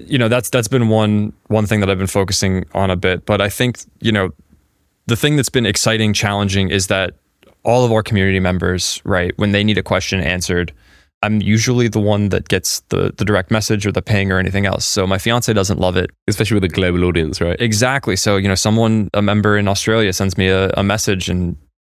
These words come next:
Speaker 1: my phone goes off. It's just one of those things that I've had to learn to adapt to, uh, and find work-life balance. And I, I'm really <laughs> grateful that, you know, I've been a member of, of a few communities and worked with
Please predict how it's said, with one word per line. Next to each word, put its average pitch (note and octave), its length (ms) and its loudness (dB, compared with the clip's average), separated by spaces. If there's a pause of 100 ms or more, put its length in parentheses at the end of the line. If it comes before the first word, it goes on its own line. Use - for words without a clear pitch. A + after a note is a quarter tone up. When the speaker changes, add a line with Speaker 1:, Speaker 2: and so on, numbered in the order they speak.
(100)
Speaker 1:
my F#2+ 140 -2
phone A#2+ 180 0
goes A#2 160 0
off. - 240 -6 (260)
It's - 220 -2
just G2+ 180 -2
one G#2+ 100 2
of G#2 60 2
those F#2+ 200 0
things G#2+ 340 0
that F#2 280 -2 (280)
I've - 100 -4
had A2 100 0
to A2 60 0
learn G#2 140 2
to G2+ 100 -2
adapt F2+ 440 -4
to, E3 380 -2
uh, G2 200 0
and G2 120 -2
find G2 280 -2
work-life G2 360 -2
balance. G#2+ 380 -2
And F#2+ 180 -2
I, G2 240 -2
I'm G2 140 -2
really G2+ 220 2
<laughs> F#2+ 100 -6
grateful A2 340 -2
that, G2 220 0 (240)
you G#2 120 0
know, F#2 100 0
I've F2+ 140 0
been G2+ 100 2
a G2 60 2
member F#2 260 2
of, F2 140 -4
of F2+ 120 -2
a F#2 60 -2
few A2 200 0
communities G2 440 0
and F2 100 0
worked F2+ 180 -2
with E2+ 260 -4